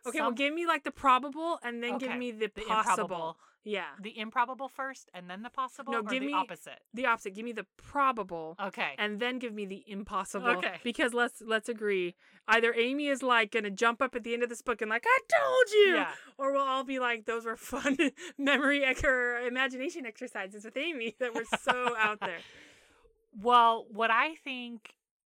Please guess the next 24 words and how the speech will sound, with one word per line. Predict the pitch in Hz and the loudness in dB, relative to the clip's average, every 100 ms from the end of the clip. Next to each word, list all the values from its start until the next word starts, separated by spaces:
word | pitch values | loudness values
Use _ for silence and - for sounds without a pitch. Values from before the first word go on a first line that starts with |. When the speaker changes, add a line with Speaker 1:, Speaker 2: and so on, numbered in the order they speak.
| - | -14
Speaker 2:
looking | 196 226 277 254 | -8 -8 -6 -10
at | 233 | -8
Regency | 208 202 208 - 214 | -10 -10 -12 -12 -14
tropes | - 170 - | -6 -6 -6
of | 185 165 | -14 -12
the | 185 | -14
past, | - 160 131 147 - - | -4 -4 -4 -12 -16 -10
Speaker 1:
Because, | 240 262 | -2 0
Speaker 2:
so, | |
like, | 185 175 | 2 2
Speaker 1:
guys, | 220 | 2
Speaker 2:
my | 180 | 0
experience. | 175 208 180 147 226 208 | -6 -8 -6 -6 -8 -8
Speaker 1:
Amy's, | |
like, | 202 190 - | -8 -8 -10
practically | - 190 170 196 - 165 | -10 -10 -10 -14 -18 -18
an | 160 | -18
expert. | 160 _ - | -20 _ -20
She's | - 196 185 | -18 -14 -12
Speaker 2:
Oh, | 185 | -8
Speaker 1:
read | - | -8
Speaker 2:
we | 208 | -8
both | 165 160 139 | -6 -8 -8
are. | 143 120 | -14 -18